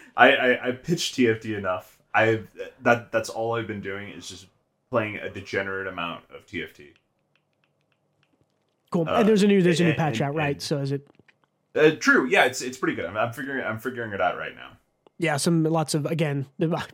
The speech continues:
Speaker 2: I just put the patch on the screen. So
Speaker 1: Yeah, the patch on the screen.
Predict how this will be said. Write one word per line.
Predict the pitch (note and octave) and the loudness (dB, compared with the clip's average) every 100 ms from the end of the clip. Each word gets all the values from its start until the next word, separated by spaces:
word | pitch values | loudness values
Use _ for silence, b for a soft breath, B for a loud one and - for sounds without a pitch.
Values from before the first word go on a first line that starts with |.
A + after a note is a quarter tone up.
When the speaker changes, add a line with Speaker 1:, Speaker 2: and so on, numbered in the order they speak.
| - | -8
Speaker 2:
I | D3 | -6
just | E3+ C#3+ | -6 -4
put | E3 | -4
the | D3 | -4
patch | C#3+ C#3+ - | -6 -10 -12
on | C#3+ | -14
the | - - | -16 -14
screen. | - - - - | -12 -12 -14 -16
So | - C#3 | -10 -4
Speaker 1:
Yeah, | C#3+ D3+ D3 A3 | 6 10 10 8
the | G#2 | 2
patch | G2+ G2 | -6 -6
on | F#2 F#2 | -8 -16
the | |
screen. | B B | B B